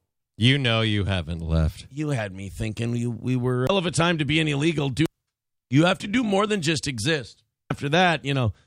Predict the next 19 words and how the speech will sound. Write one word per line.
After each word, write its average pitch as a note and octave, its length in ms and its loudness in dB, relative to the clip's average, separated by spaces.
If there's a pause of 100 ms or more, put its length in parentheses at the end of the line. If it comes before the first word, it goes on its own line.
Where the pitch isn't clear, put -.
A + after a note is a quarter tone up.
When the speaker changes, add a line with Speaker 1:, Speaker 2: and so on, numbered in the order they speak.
(400)
Speaker 2:
beating F#3 220 -8
up D#3 140 -2
a B2 40 -8
cop D3+ 360 2
doesn't, D3+ 200 0
there's G#3+ 220 4
steps - 320 2
you G3 80 0
have E3+ 200 0
to - 80 -8
follow. G3 360 2
Legal C#3 460 0
would, C#3+ 180 -2 (380)
I A#3+ 260 4
don't G#3+ 280 -4
blame F#3+ 280 0
the E3+ 140 2
illegals F3 500 2
for D#3 100 -2